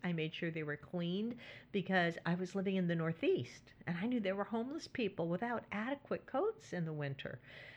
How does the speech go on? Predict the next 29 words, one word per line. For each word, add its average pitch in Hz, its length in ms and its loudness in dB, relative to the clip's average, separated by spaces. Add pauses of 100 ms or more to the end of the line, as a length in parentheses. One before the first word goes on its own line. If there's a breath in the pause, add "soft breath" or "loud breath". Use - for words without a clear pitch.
(100)
So 202 640 6 (100)
I 254 200 4
knew 247 340 6
that 214 200 -2
this 190 220 -2
was, 185 320 0 (140)
like, 170 260 0
a 175 60 0
really 180 580 6 (400)
generous 214 840 6 (180)
thing 185 320 6
to 185 100 -2
do 180 240 4
with 175 200 4
his - 260 0
clothing, 170 640 0 (220)
right? 160 420 0 (640 loud breath)
There 190 100 4
were 165 120 4
people 202 420 2
who 180 180 4
needed 165 500 6
it. 135 220 -2
Jim 180 240 0
didn't 180 340 0
need 175 280 2
those 156 200 -2
clothes - 400 -4
anymore. 156 520 -2